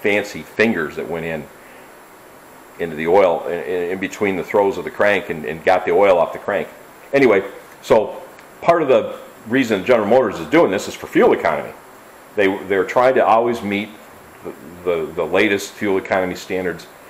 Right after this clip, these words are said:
They're doing a lot of things like trying to get the air to flow laminally underneath the, the truck.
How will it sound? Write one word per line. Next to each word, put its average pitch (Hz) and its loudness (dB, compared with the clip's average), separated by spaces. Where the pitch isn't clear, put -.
They're 147 4
doing 147 4
a 117 2
lot 120 6
of 117 -4
things 110 2
like 98 2
trying 117 2
to 107 -2
get 107 0
the - -4
air 113 6
to 95 0
flow 104 2
laminally 104 2
underneath 98 -2
the, 90 -6
the - 0
truck. - 0